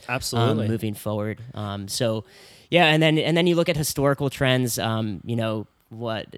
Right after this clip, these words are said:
Speaker 1: yeah, two hundred years ago, seventy percent of the, you know, people in the U S or something were, were farming or involved in agriculture, and now it's less than two percent. Um, and so in a way, it's just kind of a, a trend that's been occurring for a while.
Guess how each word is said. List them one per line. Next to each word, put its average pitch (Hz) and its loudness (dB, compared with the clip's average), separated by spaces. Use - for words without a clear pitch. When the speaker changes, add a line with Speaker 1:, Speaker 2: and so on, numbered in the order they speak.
Speaker 1:
yeah, 117 -4
two - -6
hundred 120 0
years 117 0
ago, 120 2
seventy 113 -2
percent 117 -4
of 113 -6
the, 113 -2
you 120 -8
know, 110 -4
people 117 -6
in 120 -4
the 120 -4
U 123 -2
S 120 -4
or 127 -6
something 123 -6
were, 113 -6
were 117 -8
farming 123 -6
or 110 -4
involved 110 -4
in 113 -4
agriculture, 113 -4
and 120 -2
now 113 -2
it's 107 -8
less 110 -8
than 107 -10
two 107 -8
percent. 98 -6
Um, 107 -4
and 107 -4
so 110 -4
in 120 -4
a 127 0
way, 123 2
it's - -6
just - -8
kind 107 -4
of 104 -4
a, 101 -6
a 98 -8
trend 101 -8
that's 98 -10
been 92 -12
occurring 101 -8
for - -10
a 92 -6
while. 73 -8